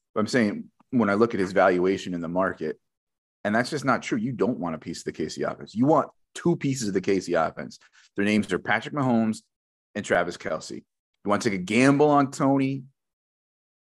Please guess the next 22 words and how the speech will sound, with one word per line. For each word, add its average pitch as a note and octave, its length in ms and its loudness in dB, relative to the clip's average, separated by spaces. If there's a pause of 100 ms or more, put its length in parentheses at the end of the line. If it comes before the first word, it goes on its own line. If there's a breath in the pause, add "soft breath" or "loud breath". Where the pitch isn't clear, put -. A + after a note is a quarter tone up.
(460)
You G#3+ 80 2
know, F2+ 160 2
fine. F2 460 0 (1300)
Because F#2+ 440 0 (300)
those D3 240 4
are - 20 2
the D3+ 80 0
slices C#3 460 0
of A#2+ 60 -6
the A#2 80 -4
pie. F2+ 280 -2 (460)
The D#2 80 -8
rest G#2 220 0
of D#3 40 -18
the E3 80 -2
slices C#3 560 -2
are - 220 -8 (600)
tiny, F2+ 440 0 (220)
no A2 100 4
matter A2 220 6
how A#2+ 180 2
big A2+ 460 4